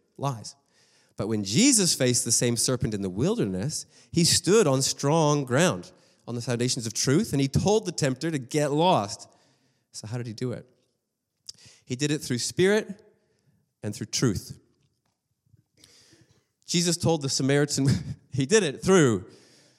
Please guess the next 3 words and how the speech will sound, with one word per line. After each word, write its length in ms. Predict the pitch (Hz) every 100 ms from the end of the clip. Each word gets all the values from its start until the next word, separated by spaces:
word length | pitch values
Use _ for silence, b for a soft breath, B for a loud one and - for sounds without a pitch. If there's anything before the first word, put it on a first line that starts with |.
| b b -
spirit 720 | - - - 185 143 180 - 147 - _ _ _ _ -
and 160 | 87 87
truth. 560 | - 90 80 - -